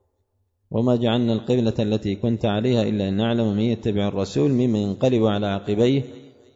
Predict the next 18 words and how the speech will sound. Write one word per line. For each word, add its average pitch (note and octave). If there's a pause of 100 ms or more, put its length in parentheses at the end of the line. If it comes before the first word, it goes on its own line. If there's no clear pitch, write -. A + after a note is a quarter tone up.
وإن A2+
كانت A#2+
لكبيرة A#2
إلا A2
على G#2
الذين G#2+
هدى G2+
الله". G2 (3000)
وهذا G#2+
كذلك B2+
يعتبر A2
من G2
جملة G2+
الأدلة، G#2+ (800)
وسيأتي A#2
هو G#2+
من G#2
جملة G2+